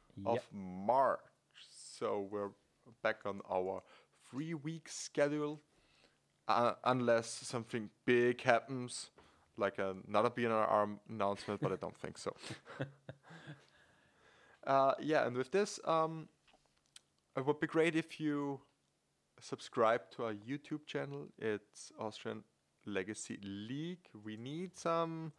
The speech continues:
Speaker 1: uh, subscribers who ca-, we can have our own link. And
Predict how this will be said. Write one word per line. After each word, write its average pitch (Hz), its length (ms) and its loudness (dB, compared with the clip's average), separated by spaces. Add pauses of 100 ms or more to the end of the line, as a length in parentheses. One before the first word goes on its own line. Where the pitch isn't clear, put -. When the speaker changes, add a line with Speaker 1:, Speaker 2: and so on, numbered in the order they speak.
(640)
Speaker 1:
uh, 135 460 2 (540)
subscribers 131 680 4
who 123 100 -4
ca-, - 220 -10
we 117 80 -4
can 113 160 -2
have 110 180 2 (380)
our 127 220 6 (120)
own 175 460 6
link. 156 320 0 (1200)
And 156 320 2